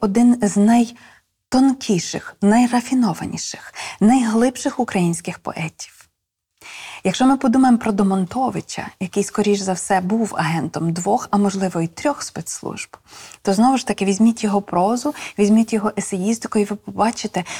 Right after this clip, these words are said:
що такого мислителя в українській культурі, такого синтетичного, такого провокативного, такого натхненного не було довший час.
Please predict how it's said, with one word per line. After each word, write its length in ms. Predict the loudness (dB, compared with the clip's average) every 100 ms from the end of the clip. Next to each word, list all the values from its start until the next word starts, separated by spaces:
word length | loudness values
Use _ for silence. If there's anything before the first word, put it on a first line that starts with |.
| -14
що 240 | -10 -6
такого 460 | -2 -2 0 2 4
мислителя 640 | 4 0 -2 -2 0 -2
в 40 | -2
українській 460 | 2 2 2 0
культурі, 300 | -2 0 0
такого 280 | 0 0 0
синтетичного, 840 | 2 0 0 0 -2 -2 -2 0
такого 320 | 0 0 0 0
провокативного, 800 | -2 -2 -2 0 0 2 2 0
такого 320 | -2 0 2
натхненного 640 | 0 0 2 4 4 0 -4 -14 -14 -2
не 380 | 2 2 2 2
було 280 | 2 2
довший 400 | 2 0 0 -8
час. 600 | -8 -4 -4 -4 -10 -14